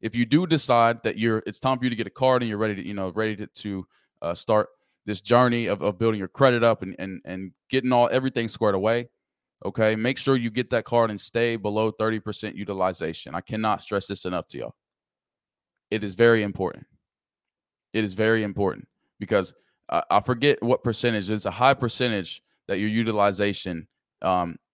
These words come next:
matters to your h-, overall credit score. It matters a lot, okay? So that is all for today.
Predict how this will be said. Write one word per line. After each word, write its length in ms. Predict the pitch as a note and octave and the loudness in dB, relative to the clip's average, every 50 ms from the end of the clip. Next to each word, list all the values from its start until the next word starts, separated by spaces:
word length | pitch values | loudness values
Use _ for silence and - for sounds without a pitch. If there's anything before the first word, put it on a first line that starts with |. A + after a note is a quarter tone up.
| - - _ | -20 -12 _
matters 460 | G#2+ A2 A2 A2+ A2 G#2 G2 F2+ - | 0 2 4 4 4 4 2 0 -4
to 120 | - - A2 | -6 -6 -6
your 200 | F#2+ G2 F#2 F#2+ - | -4 -4 -6 -6 -8
h-, 100 | - G#2 - | -8 -6 -2
overall 380 | - A2+ G#2 G#2 G#2 G2+ F#2+ F#2+ | -2 -2 0 0 2 2 2 2
credit 320 | - - G2+ F#2+ E2 C#2 | 0 -2 -4 -4 -4 -6
score. 360 | - - - C2 A#1+ - - _ _ _ _ _ _ _ _ _ _ _ _ | -10 -14 -12 -12 -14 -14 -16 _ _ _ _ _ _ _ _ _ _ _ _
It 120 | - A2 G2+ | -2 0 0
matters 300 | G#2+ G#2+ G#2 G#2 G#2 G2+ | 2 0 0 0 -2 -2
a 60 | G2+ | -2
lot, 260 | G2 F#2 F2 - - _ _ _ _ _ _ _ _ _ _ _ _ - | 0 0 -2 -2 -6 _ _ _ _ _ _ _ _ _ _ _ _ -4
okay? 380 | F#2 F#2+ - G2+ G2+ G2+ G2+ G#2+ _ _ _ _ _ _ _ _ _ _ _ _ | -4 -2 0 2 0 0 0 -2 _ _ _ _ _ _ _ _ _ _ _ _
So 440 | - - - F3 D3+ A#2 A2 - - _ _ _ _ _ _ _ _ _ _ _ _ _ _ _ _ _ _ _ _ _ _ | -10 2 6 8 8 8 8 4 -2 _ _ _ _ _ _ _ _ _ _ _ _ _ _ _ _ _ _ _ _ _ _
that 200 | C3+ C#3 C#3+ D3+ | 6 8 10 10
is 100 | D3+ B2+ | 10 10
all 140 | D#3 D#3 D#3 | 8 8 8
for 180 | - - C#3 B2 | 8 4 0 2
today. 320 | - C#3 D#3 D3+ G#2 E2+ | 4 4 6 6 4 2